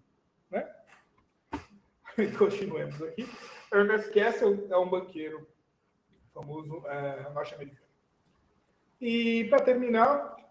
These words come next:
falar da Itália, né? A gente começa com Itália, especulare, latim, Império Romano, e agora vamos terminar com a Itália nessa viagem aqui de meia hora, uma excelente aula.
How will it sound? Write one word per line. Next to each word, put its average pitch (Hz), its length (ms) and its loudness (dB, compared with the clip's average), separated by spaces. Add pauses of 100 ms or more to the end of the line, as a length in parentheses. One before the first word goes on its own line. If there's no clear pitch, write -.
(160)
falar 185 600 4
da 175 200 2
Itália, 196 640 0 (540)
né? 214 100 -10 (200)
A 175 60 -12
gente 170 140 -16
começa 180 400 -4
com 175 160 -10
Itália, 196 440 0
especulare, 214 1080 2 (320)
latim, 170 560 -8 (320)
Império 180 280 2
Romano, 208 520 6
e 214 100 4
agora 160 440 2
vamos 170 240 -6
terminar 156 480 -6
com 160 80 -6
a 160 80 -6
Itália 147 480 -4 (280)
nessa 151 280 -8
viagem 139 520 -4
aqui 135 220 -18
de 127 140 -14
meia 151 200 -6
hora, 151 220 2
uma 143 140 -8
excelente 151 400 -14
aula. 123 140 -18